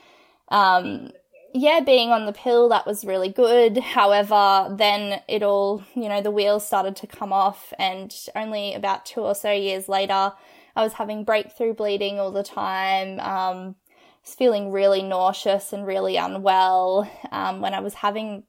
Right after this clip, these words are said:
these bleeds, like, I was feeling so sick I was gonna pass out. It was just a horrific <laughs> time. So I went back to the G P again and just said, "Look, this isn't great." And I was about, um, you know, seventeen, eighteen then.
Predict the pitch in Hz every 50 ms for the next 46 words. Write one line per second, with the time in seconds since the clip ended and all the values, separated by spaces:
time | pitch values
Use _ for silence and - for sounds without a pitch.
0 | _ - 226 214 208 202 196 _ - 196 190 190 190 190 190 190 196 - 190 190
1 | 196 - 202 196 202 - - 233 214 208 202 196 208 202 - - 190 190 190 -
2 | - 208 202 - 220 196 196 202 202 202 196 190 - - - 196 208 - - -
3 | 294 311 311 302 294 277 269 240 - 220 208 208 214 262 285 269 - 254 - -
4 | - 202 208 226 247 233 - 240 190 - - - - 220 202 202 185 190 196 214
5 | 269 320 - - _ _ - - - - - - - _ - - 254 220 208 208
6 | 208 - - - 208 208 208 196 - - 240 262 254 - - - 277 262 254 247
7 | 233 202 220 208 - 214 208 202 202 202 - 202 196 196 196 190 190 196 190 208
8 | 202 196 196 202 202 - - - 196 190 190 190 208 233 208 - - - _ -
9 | 240 226 - 233 214 196 190 180 185 - 196 185 185 185 185 - - - 196 196
10 | 196 190 190 190 196 196 208 196 208 190 180 175 175 180 180 - - - - 202
11 | 190 - - - - - 214 208 202 196 196 202 - - 208 202 202 208 - -
12 | 196 185 190 202 185 185 202 - - 196 196 196 190 190 190 190 190 190 190 185
13 | 190 190 208 208